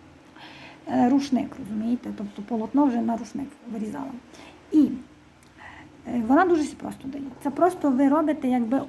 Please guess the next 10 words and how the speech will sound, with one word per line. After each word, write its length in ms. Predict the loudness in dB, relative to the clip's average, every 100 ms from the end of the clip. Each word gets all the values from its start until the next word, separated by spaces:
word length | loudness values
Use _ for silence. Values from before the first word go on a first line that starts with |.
| -10 -10
о-, 180 | -4 -4 -6 -12 -20 _
от 140 | -4 -4 -6 -20 _
один 420 | 0 0 0 -2
шовчик 500 | -2 -4 -4 -4 -4
робите 520 | -2 0 -2 -2 -2
знизу, 460 | 2 2 2 -2 -2
другий 360 | -2 2 2
шовчик 400 | 2 -2 -4 -6 -8
робите 400 | -4 -4 -6 -10 -10 -12 -8
зверху, 640 | -4 -2 0 -2 -2 -4